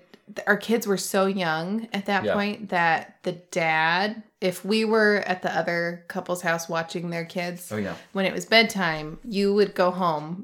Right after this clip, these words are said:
Speaker 2: With
Speaker 1: put
Speaker 2: the
Speaker 1: our
Speaker 2: kids.
Speaker 1: kids to bed,
Speaker 2: And you'd stay.
Speaker 1: and I would stay, put their kids
Speaker 2: Right.
Speaker 1: to bed until that couple came home.
Speaker 2: Right.
Speaker 1: And then they did the same thing when they would come over to our house.
Speaker 2: Yeah.
Speaker 1: They would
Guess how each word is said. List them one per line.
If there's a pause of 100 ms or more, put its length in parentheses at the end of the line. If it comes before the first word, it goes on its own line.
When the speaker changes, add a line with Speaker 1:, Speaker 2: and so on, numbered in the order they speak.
(100)
Speaker 2:
With
Speaker 1:
put
Speaker 2:
the
Speaker 1:
our
Speaker 2:
kids.
Speaker 1:
kids
to
bed,
Speaker 2:
And
you'd
stay.
Speaker 1:
and
I
would
stay,
put
their
kids
Speaker 2:
Right.
Speaker 1:
to
bed
until
that
couple
came
home.
Speaker 2:
Right. (280)
Speaker 1:
And
then
they
did
the
same
thing
when
they
would
come
over
to
our
house. (340)
Speaker 2:
Yeah.
Speaker 1:
They
would